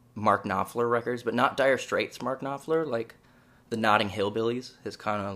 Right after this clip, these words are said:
later Americana-y side project. Um, nice stuff, by the way. Very good.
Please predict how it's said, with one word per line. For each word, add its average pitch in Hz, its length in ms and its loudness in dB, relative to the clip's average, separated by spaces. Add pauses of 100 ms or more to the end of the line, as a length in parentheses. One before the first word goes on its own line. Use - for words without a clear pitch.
(140)
later 98 540 -2
Americana-y 95 1120 -6
side - 320 -6
project. 113 420 -10 (1040)
Um, 98 320 -8 (400)
nice 117 240 -6
stuff, - 360 -4 (240)
by - 120 -10
the 110 100 -16
way. - 100 -16 (380)
Very 113 140 -6
good. - 180 -16